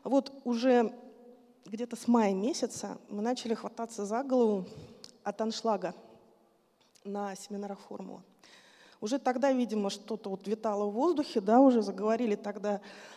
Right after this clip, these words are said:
о кризисе, и люди начали думать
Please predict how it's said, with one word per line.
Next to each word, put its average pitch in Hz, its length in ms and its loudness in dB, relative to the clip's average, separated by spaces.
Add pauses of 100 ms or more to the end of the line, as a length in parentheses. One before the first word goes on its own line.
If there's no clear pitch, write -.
о - 80 -12
кризисе, 269 600 -4
и 208 180 -8
люди 226 280 -6 (220)
начали 220 400 -4
думать 202 540 -8